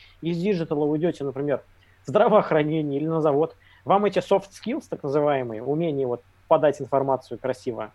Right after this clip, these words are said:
э, зарекомендовать себя, они вам там, там же пригодятся для карьерной лестницы. Принципы, наверное, едины, я бы сказал.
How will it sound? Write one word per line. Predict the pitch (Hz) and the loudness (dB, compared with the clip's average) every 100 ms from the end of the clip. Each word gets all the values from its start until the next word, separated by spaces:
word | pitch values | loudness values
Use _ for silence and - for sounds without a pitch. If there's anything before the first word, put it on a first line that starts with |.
| _ - | _ -8
э, | 117 117 | -6 -4
зарекомендовать | 117 143 147 139 135 131 | -2 -2 -2 -2 0 -2
себя, | - 123 131 | -4 -4 -2
они | 214 | -2
вам | 208 170 | -2 0
там, | 170 160 | -2 0
там | 165 147 | 0 0
же | 131 | -2
пригодятся | 131 135 170 175 - | -2 0 0 -4 -12
для | 117 120 | -10 -4
карьерной | 120 151 147 117 120 | 0 2 2 0 -6
лестницы. | 113 _ - - _ _ _ - | -6 _ -20 -20 _ _ _ -4
Принципы, | 156 180 - 135 | -2 -2 -6 -4
наверное, | 139 135 123 | 0 0 0
едины, | 131 135 131 104 | -2 -2 -4 -6
я | 104 | -10
бы | - | -10
сказал. | - 101 98 | -10 -8 -10